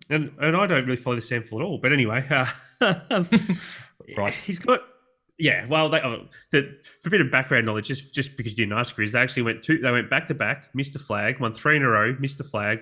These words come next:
Speaker 1: won four in a row. It was an impressive time to be a Central
Speaker 2: <laughs> Oh,
Speaker 1: District.
Speaker 2: Jesus
Speaker 1: Yeah, they
Speaker 2: Christ.
Speaker 1: didn't muck around. They didn't muck around in the, uh, in that, in that decade, the, the, the Central Districts. Anyway, um, he ha-, he has an eighty percent efficiency by foot,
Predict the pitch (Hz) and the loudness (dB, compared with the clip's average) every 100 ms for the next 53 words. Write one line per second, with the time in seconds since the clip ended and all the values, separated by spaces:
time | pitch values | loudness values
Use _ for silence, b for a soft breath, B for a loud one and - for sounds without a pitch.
0 | - 123 113 110 127 120 120 104 98 101 | -4 -2 -2 -2 0 2 2 0 -2 -8
1 | 117 120 113 - 151 143 - 120 117 110 | -10 -8 -8 -4 -4 -4 -8 -6 -4 -4
2 | 107 104 117 101 110 - - 214 - - | -6 -8 -10 -2 -2 -2 -4 -12 -10 -6
3 | 320 - 427 415 - - 277 - - - | -2 2 2 0 -12 -6 -6 -6 -12 -16
4 | - 165 151 139 151 233 190 170 143 143 | -2 2 6 6 6 4 0 0 2 2
5 | 185 170 196 277 247 - 196 180 214 226 | 2 0 -2 -2 -2 0 2 2 0 -2
6 | 175 139 117 110 - 143 131 123 120 110 | -4 -4 -4 -6 -6 -4 -2 -2 -2 -2
7 | - 113 113 107 107 - 120 123 107 - | -2 -4 -2 -2 -2 -6 -6 -8 -8 -10
8 | 131 113 107 123 - 196 190 175 123 120 | -8 -8 -6 -8 -4 -2 4 4 6 4
9 | 143 143 147 151 143 - 160 208 202 185 | 2 2 2 2 -2 -2 2 2 2 -2
10 | 190 226 247 190 202 214 - 190 170 175 | 0 0 0 -4 -4 -8 -6 -6 -4 -4
11 | 170 - 147 135 127 120 - - - | -6 -6 -8 -2 -2 -2 -4 -6 -6